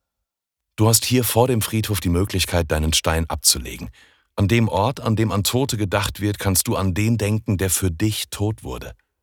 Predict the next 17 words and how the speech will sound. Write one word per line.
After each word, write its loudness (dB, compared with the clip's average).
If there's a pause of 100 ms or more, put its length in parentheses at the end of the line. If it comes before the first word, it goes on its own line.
(600)
Jesus 0
ist -2
für -2
dich -2
gestorben. -4 (540)
Er -2
hat 2
sein 4
Leben 2
hergegeben, 0
damit 2
du 2
das 0
Real 2
Life 0
haben -2
kannst. -8